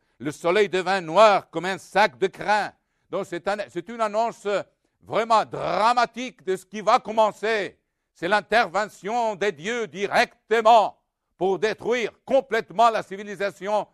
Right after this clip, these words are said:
humaine, chers sœurs et frères. Et même la terre,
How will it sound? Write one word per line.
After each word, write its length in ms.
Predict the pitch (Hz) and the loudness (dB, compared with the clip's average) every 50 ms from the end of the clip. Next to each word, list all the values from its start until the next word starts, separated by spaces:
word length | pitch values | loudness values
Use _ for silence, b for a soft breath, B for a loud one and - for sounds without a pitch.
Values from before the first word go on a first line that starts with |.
| _ | _
humaine, 500 | - 208 220 190 208 214 202 196 180 143 - | -8 -6 -4 0 2 2 2 0 -2 -8 -10
chers 220 | _ 202 196 180 | _ -6 -6 -6
sœurs 180 | - 175 180 190 | -6 -6 -6 -6
et 60 | 185 - | -6 -6
frères. 400 | - - 175 196 190 165 104 - _ _ _ _ _ _ _ _ _ _ _ _ _ _ _ _ | -4 -2 0 0 0 -2 -4 -10 _ _ _ _ _ _ _ _ _ _ _ _ _ _ _ _
Et 120 | - 131 | -14 -12
même 300 | 143 147 190 247 269 240 | -6 -2 -2 -2 -2 -2
la 140 | 233 226 214 | 0 0 0
terre, 380 | - - 190 214 226 196 131 | 0 0 0 0 0 0 -2